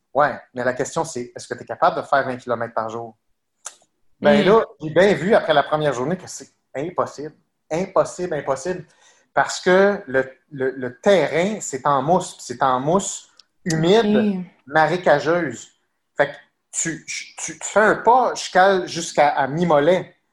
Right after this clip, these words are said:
Speaker 1: Fait que ça, plus en pente, plus des dénivellations, je te jure, là, il fallait que je prenne un repos à tous les trois cents pas. Parce que j'étais brûlé.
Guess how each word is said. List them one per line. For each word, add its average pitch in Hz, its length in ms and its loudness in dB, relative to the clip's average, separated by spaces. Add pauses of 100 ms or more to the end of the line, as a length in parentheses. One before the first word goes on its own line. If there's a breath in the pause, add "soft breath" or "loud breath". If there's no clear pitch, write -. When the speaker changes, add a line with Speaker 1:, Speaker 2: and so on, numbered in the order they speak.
(260)
Speaker 1:
Fait 151 140 2
que 143 280 0 (260)
ça, 214 520 2
plus 190 280 0
en 156 180 0
pente, 196 380 0
plus 196 160 0
des 165 100 0
dénivellations, 151 840 2 (460 soft breath)
je - 120 -18
te 151 140 4
jure, 214 400 4
là, 214 420 4 (380)
il - 140 -16
fallait 165 380 2
que 160 220 2
je 151 120 -2
prenne 185 320 0
un 156 100 4
repos 156 440 2
à 139 80 2
tous - 280 -6
les 143 140 -4
trois 175 340 0
cents 160 440 -4
pas. - 320 -2 (500)
Parce 156 180 0
que 143 100 2
j'étais 143 380 -2 (440)
brûlé. 165 560 0